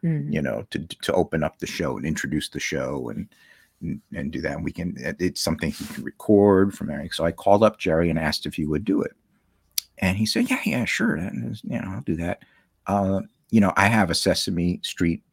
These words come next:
Speaker 2: recording that's set up through the studio I work with at Cape Cod, in, in,
Speaker 1: Mm-hmm.
Speaker 2: you know, down in Cape Cod. So I, um,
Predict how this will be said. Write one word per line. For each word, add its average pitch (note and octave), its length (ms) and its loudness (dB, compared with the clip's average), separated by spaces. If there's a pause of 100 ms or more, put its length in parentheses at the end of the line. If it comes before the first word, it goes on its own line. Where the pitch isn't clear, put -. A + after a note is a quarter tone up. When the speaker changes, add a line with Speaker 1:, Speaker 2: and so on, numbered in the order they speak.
Speaker 2:
recording F2+ 680 2 (140)
that's - 180 -4
set E2+ 240 2
up D2+ 240 0
through D#2+ 460 -2
the D#2 100 -4
studio D#2+ 400 2
I D2 80 2
work C#2 300 -8
with - 160 -10
at - 100 -20
Cape - 240 -8
Cod, - 300 -4 (260)
in, - 120 -6
in, - 140 -6
Speaker 1:
Mm-hmm. - 280 -8
Speaker 2:
you D2 80 -4
know, A1+ 180 -10 (280)
down A1+ 200 -4
in - 80 -10
Cape - 240 -10
Cod. - 240 -4
So F2+ 160 -4 (560)
I, - 40 -2
um, D2 340 0